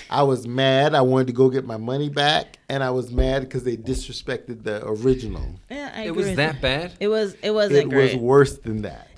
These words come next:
Speaker 2: It was really silly. It was really silly.
Speaker 1: It was worse than that. And, and as an adult living in the world today,
Speaker 2: Mm-hmm.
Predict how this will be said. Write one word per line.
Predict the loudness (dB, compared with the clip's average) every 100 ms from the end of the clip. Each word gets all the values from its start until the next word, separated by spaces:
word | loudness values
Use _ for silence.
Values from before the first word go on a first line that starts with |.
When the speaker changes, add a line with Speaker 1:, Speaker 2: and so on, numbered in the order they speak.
| -4
Speaker 2:
It |
was | -2 0
really | 0 -2
silly. | -4 -8 -6 -6 -8 -12 -18 -20 _ -20 _ _ _ _ -20 _ -20 -20 _
It | -14
was | -10
really | -10 -10
silly. | -14 -16 -4 0
Speaker 1:
It |
was | 2 2
worse | 2 2
than | 2
that. | -4 -4 -8 -14 -10
And, | -4 -4 -4 -14 -8
and | -4 -4 -6 -16 _ _ _ -12 -10 -4
as | -2 -2
an | -2
adult | -6 -6 0 0 0 -4 -20 -20 -20 _ _ _ _ _ _ _ _ _ _ _
living | -8 -8 -6 -8
in | -8
the |
world | -6 -4 -6 -10
today, | -8 -8 -8 -10 -14 -16 -16
Speaker 2:
Mm-hmm. | -14